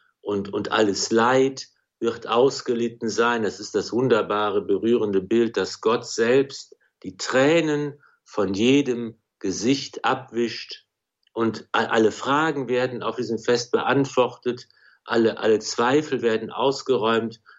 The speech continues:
aber vor allen Dingen ist es ein großes Fest. Und, und Jesaja schreibt dann, das ist ein Festmahl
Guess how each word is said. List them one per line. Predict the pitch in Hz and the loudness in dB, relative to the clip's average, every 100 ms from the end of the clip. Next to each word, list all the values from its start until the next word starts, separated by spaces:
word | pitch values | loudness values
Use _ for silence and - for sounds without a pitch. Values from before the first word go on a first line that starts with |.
| - | -4
aber | 104 92 | -2 0
vor | 104 - | 0 2
allen | 165 170 113 | 4 2 0
Dingen | 101 107 127 127 _ _ - | -2 -2 -6 -10 _ _ -2
ist | 143 - - | 0 0 -2
es | 120 | -6
ein | 104 98 | -2 0
großes | 98 123 135 123 - | 4 4 4 -4 -8
Fest. | - 113 - - _ _ _ _ _ _ - | -4 -4 -6 -14 _ _ _ _ _ _ -6
Und, | 110 | -6
und | 110 101 | -4 0
Jesaja | 101 92 135 135 113 | 2 2 2 2 0
schreibt | - 120 139 - | -2 -2 0 0
dann, | 104 | 0
das | 120 143 - | 0 -2 -2
ist | 135 131 - - | -2 -2 -4 0
ein | 113 104 | 0 0
Festmahl | - 131 131 - 123 113 110 | 0 0 0 -2 2 2 0